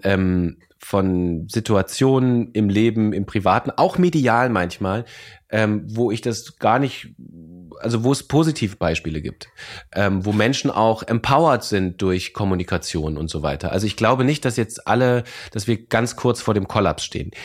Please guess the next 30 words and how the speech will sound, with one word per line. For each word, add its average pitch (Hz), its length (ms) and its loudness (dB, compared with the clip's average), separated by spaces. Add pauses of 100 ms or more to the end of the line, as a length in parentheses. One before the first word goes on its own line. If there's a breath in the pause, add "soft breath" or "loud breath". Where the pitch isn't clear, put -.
(300 loud breath)
Gleichzeitig 160 680 0
bin 123 120 2
ich 120 80 4
auch 117 60 4
nicht 117 120 0
naiv. 117 520 0
Mir 110 120 0
ist 104 100 -2
vollkommen 110 340 0
klar, 110 200 2
dass 127 140 0
es 110 60 -4
eine 110 120 2
Entwicklung 127 380 0
gegeben 131 380 0
hat 127 160 -2
und 113 120 -4
dass 104 140 0
die 104 140 -2
bedrohlich 104 600 0
ist 143 200 -4
und 104 300 -2
besorgniserregend 113 840 -2
ist. - 240 -6 (520 loud breath)
Ähm, 107 380 2 (640 loud breath)
wenn, 120 360 2
nehmen 196 160 4
wir 208 80 4
mal 170 160 4
an, 123 360 2